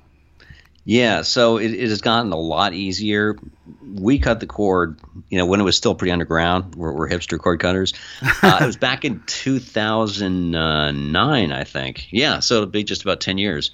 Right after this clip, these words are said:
where, you know, we decided, as a, what precipitated us for us was our Dish Network D V R dying.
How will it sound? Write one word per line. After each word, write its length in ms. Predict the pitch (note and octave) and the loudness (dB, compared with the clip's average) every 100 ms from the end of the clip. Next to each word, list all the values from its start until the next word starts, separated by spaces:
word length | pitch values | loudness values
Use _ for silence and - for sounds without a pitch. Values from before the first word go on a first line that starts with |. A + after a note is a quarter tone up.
| - - - - _ _ | -10 -20 -20 -20 _ _
where, 560 | A2 G#2 G#2+ G#2 G2+ - - _ - _ _ _ _ _ | 2 6 6 6 4 0 -12 _ -20 _ _ _ _ _
you 220 | - E2+ G2+ | -12 -4 0
know, 180 | F#2 | 2
we 120 | F#2 G#2+ | 2 0
decided, 640 | G2+ - G2+ G2+ F#2+ D2+ - - - | 0 2 2 2 0 -2 -12 -14 -18
as 160 | - A2 | -4 -2
a, 180 | A2+ D#2 - _ _ F2 - _ | 0 -4 -8 _ _ -20 -20 _
what 180 | F2+ G2 | -2 0
precipitated 600 | G2+ - C3+ A2+ E2+ E2 | 2 0 0 -4 -2 0
us 160 | D#2+ - | 0 0
for 180 | - D#2 | -2 0
us 220 | D#2 - | 0 0
was 160 | E2+ | 0
our 100 | E2 | 0
Dish 300 | E2 G2 G2+ | 2 2 4
Network 280 | G2 F2 F2+ | 2 0 -2
D 120 | - | -2
V 140 | E2 F2 | 0 2
R 120 | D#2+ | 2
dying. 500 | C#2+ E2 D2+ B1 A1 | 2 0 0 -4 -16